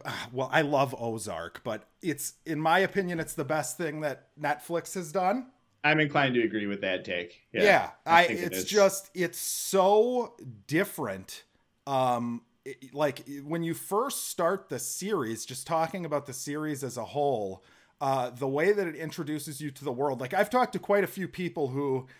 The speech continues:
Speaker 1: they've tried watching it and they, they can't get far enough into it for that hook to hit 'em,
Speaker 2: Yeah.
Speaker 1: you know?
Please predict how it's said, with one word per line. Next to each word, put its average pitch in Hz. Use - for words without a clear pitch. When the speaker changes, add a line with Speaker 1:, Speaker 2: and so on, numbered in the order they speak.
Speaker 1:
they've 160
tried 160
watching 147
it 196
and 139
they, 127
they 123
can't 147
get 139
far 143
enough 139
into 147
it -
for 143
that 117
hook 190
to 214
hit 226
'em, 233
Speaker 2:
Yeah. 117
Speaker 1:
you 208
know? 247